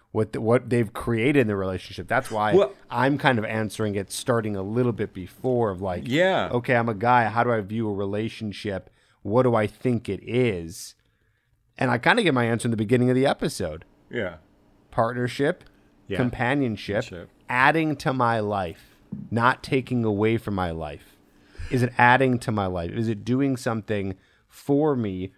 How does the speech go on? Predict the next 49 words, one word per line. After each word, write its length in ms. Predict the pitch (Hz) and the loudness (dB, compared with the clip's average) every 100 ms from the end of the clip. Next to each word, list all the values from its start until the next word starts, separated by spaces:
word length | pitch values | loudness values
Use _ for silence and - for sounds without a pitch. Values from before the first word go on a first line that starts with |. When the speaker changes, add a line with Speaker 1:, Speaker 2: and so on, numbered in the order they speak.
| _ | _
Speaker 1:
versus, 480 | 98 117 117 - 101 | -8 -4 -4 -8 -8
'cause 240 | - 123 | -2 -2
listen, 280 | 127 123 92 | -2 -6 -4
you 120 | 104 | -2
know 160 | 117 107 | 0 0
I've 100 | 90 | 0
been 140 | 87 | -4
in 120 | 87 85 | -6 -4
many 220 | 87 82 | -6 -8
relationships. 840 | 76 80 82 82 78 - - - - _ - | -8 -10 -10 -12 -12 -14 -16 -18 -20 _ -10
And 120 | 107 | -4
we 100 | 107 | 0
even 480 | 135 143 113 104 90 | 2 2 4 2 2
Speaker 2:
Well, 160 | 110 147 | 4 6
but 160 | 143 147 | 8 8
wait, 160 | 147 | 8
wait, 220 | 131 127 120 | 8 6 6
let's 220 | 135 - | 4 2
clarify 560 | - 135 123 110 107 | 2 4 6 4 2
that 240 | 95 92 95 | 2 -2 -2
'cause 160 | 123 | 0
I 80 | 117 | 2
don't 80 | 113 | 4
want 140 | 113 110 | 4 4
everyone 340 | 104 101 98 | 2 2 2
to 80 | 95 | 0
think 220 | - 107 | 0 0
it's 120 | - - | 0 -2
like 260 | 92 87 | -4 -6
twenty 360 | - 113 107 98 | -8 -2 -2 -2
or 80 | 92 | -4
thirty 420 | - 147 - 170 | 0 -2 2 0
<laughs> 120 | 156 | 4
people. 320 | 151 165 110 | 2 2 2
No, 160 | 113 117 | 4 4
you've 240 | 101 113 | 4 2
had, 280 | 127 117 104 - - - - | 4 4 2 -6 -20 -18 -2
you, 160 | 143 | 2
I 60 | 139 | 6
mean, 80 | 143 | 6
Speaker 1:
Five. 80 | 120 | 6
Speaker 2:
you've 100 | 110 | 4
had, 260 | 127 110 - _ _ _ _ _ _ | 2 2 -2 _ _ _ _ _ _
is, 160 | - 123 | -6 -4
I 140 | - 147 | -2 0
thought 140 | 240 | 4
it 40 | |
was 120 | 247 - | 2 2
four. 400 | 202 185 87 | 2 4 2